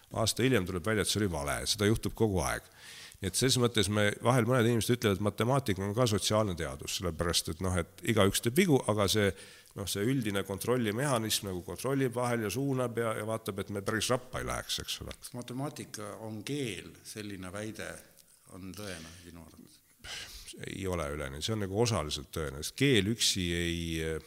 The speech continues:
Speaker 1: ei vaata kombinatsioone läbi. Keel on selline passiivne asi.
Speaker 2: No
Speaker 1: Matemaatika
Speaker 2: kirjeldamine.
Speaker 1: on, matemaatika on nagu rohkem, ta on nagu mõtlemise viis.
Speaker 2: Mitte kirjeldamine.
Speaker 1: Ta on rohkem, ta, sa manipuleerid kirjeldustega, eks, aga, aga kirjeldustega manipuleerimine ei ole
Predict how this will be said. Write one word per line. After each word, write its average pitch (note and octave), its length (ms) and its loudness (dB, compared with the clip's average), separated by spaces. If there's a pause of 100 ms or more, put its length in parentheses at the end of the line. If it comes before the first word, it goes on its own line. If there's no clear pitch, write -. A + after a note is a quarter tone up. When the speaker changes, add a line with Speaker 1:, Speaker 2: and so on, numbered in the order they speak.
(420)
Speaker 1:
ei E2+ 120 -4
vaata F#2+ 320 -2
kombinatsioone D#2 680 -4
läbi. D2+ 260 -8
Keel A#2 220 2
on F2 80 -2
selline F#2 260 -2
passiivne F2 680 2
asi. E2 180 -2 (720)
Speaker 2:
No - 80 -6
Speaker 1:
Matemaatika A2+ 540 2
Speaker 2:
kirjeldamine. F#2+ 320 2
Speaker 1:
on, G2 80 0
matemaatika G#2 580 0
on F#2+ 80 0
nagu F#2 140 2
rohkem, G2 340 -2
ta F#2+ 80 0
on G#2 80 0
nagu G#2+ 100 0
mõtlemise F#2+ 520 0
viis. E2+ 420 0 (540)
Speaker 2:
Mitte A2+ 200 -10
kirjeldamine. D#2+ 640 -10 (640)
Speaker 1:
Ta G#2+ 140 0 (120)
on G#2 100 0
rohkem, G#2+ 440 2
ta, G#2 100 2 (180)
sa A2+ 160 2
manipuleerid A#2 720 6
kirjeldustega, C#2 720 0 (160)
eks, - 200 -8
aga, F2 140 -4 (180)
aga F#2+ 160 2
kirjeldustega F#2+ 720 4
manipuleerimine F#2 920 0
ei F2+ 120 2
ole A2 200 6